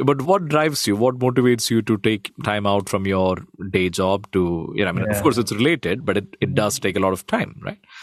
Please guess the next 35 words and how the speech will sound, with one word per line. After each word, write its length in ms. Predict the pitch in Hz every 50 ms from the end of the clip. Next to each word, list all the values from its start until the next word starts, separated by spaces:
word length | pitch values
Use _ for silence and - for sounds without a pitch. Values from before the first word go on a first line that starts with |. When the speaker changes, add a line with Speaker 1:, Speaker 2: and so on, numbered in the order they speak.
| - 110 104
Speaker 2:
Yeah. 120 | 101 104 - - _ _ _ - - - _ _ - -
So, 80 | 403 415
uh, 220 | 427 427 427 - - - - - - 269
I 40 | 277
do, 120 | 277 427 440 440
I 40 | - -
think, 160 | 403 392 392 294 - - 233
have 140 | 247 247 254 247
a 20 | 254 - - -
hyphenated 540 | 180 180 160 - 175 226 220 220 220 214 190
identity 540 | 175 170 175 185 170 - 202 196 - 247 330 - - _ _ - 151
of 100 | 147 -
a 120 | 156 151 147 139 131 - - 127
writer 320 | 127 131 131 - 160 156
investor. 540 | 151 143 139 139 143 139 - - - 196 285 285 - _ _ -
And 340 | - 135 131 131 131 - - - -
there's 240 | 151 151 147 147 165
a 240 | 151 131 - - 135
bunch 260 | 151 175 180 175 175 196 180
of 120 | 180 180 143 135
us, 120 | 160 - - - _ _ -
a 100 | 160 147 147 - - 160
lot 460 | 151 156 156 151 165 190 214 214 - 196
more 80 | 190 185 185
in 40 |
the 60 | 180 180 -
public 280 | 135 131 147 165 165 - 135
markets. 500 | 113 101 - - - - _ - - _ _ _ _ - - - _ _ -
Uh, 240 | 127 127 131 127 127 135 160
but 160 | 151 151 160
I 60 | 151 143 165
do 140 | 175 170 151
have 220 | 147 135 135 139
a, 260 | 143 139 131 120 - -
I 60 | 143